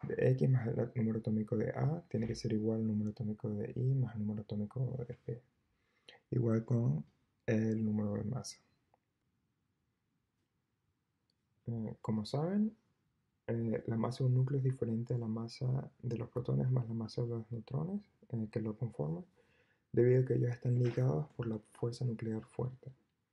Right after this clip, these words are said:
La energía de enlace para un núcleo I de masa M I viene dada por la siguiente expresión, donde M P y M N son las masas del protón y el neutrón respectivamente,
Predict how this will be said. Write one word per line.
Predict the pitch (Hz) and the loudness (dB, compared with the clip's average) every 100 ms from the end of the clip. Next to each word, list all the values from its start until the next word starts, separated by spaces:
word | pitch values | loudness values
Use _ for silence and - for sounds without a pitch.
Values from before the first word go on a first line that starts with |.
| _ _ _ _ _ | _ _ _ _ _
La | 135 123 | -4 -2
energía | - 113 127 127 | -2 -2 2 2
de | - 123 127 | 2 0 -2
enlace | 120 127 123 | 0 -2 -4
para | 123 113 | -4 -2
un | 117 120 | 0 0
núcleo | 120 127 131 127 131 | 0 0 0 0 0
I | 127 120 | -2 -2
de | 113 | -2
masa | 107 113 - | -4 -6 -4
M | 127 120 113 | -2 -2 -2
I | 123 175 208 _ _ _ _ | 0 -2 -4 _ _ _ _
viene | 107 120 | 0 2
dada | 117 120 123 | 2 0 0
por | |
la | 120 | -2
siguiente | 113 113 110 107 | -2 -2 -2 -2
expresión, | 123 - - - 120 107 104 _ _ _ _ _ _ _ | -6 -10 -10 -4 -4 -4 -10 _ _ _ _ _ _ _
donde | - - 107 117 - | -6 0 2 2 0
M | 110 113 | 0 0
P | - - 151 170 - | 0 2 2 2 -2
y | 113 | -2
M | 220 - 131 | 0 -2 0
N | 151 180 214 | 0 2 0
son | 208 123 | 0 -2
las | 113 113 | -2 -2
masas | 117 120 123 | -2 -2 -2
del | 113 | -4
protón | 120 - 120 | -8 -4 -2
y | |
el | 113 | -2
neutrón | 104 - 127 | -4 -4 -2
respectivamente, | 127 131 - - 123 127 165 180 202 | -2 -6 -8 -4 -2 0 -2 -4 -4